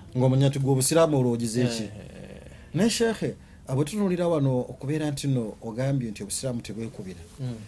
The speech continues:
Speaker 1: Nga tusanga ensangi zino nti nno umma weeri.
Speaker 2: Hmm.
Speaker 1: Eh, nga yeekubira nnyo.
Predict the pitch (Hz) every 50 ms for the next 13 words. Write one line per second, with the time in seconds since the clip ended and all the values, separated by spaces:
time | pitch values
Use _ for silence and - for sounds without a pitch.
0 | - - - - - 147 202 208 233 - - 160 131 123 131 139 147 143 - 151
1 | 143 147 139 127 110 117 110 104 104 101 98 - 143 135 120 113 - 151 151 135
2 | 120 107 101 110 117 117 113 107 98 90 82 - - - - 123 117 113 110 -
3 | - - - - - - - - - - - - - - - - - - 135 127
4 | 123 120 117 117 117 - - 143 156 214 220 202 160 151 143 143 - 139 139 151
5 | 147 151 139 139 139 135 131 113 90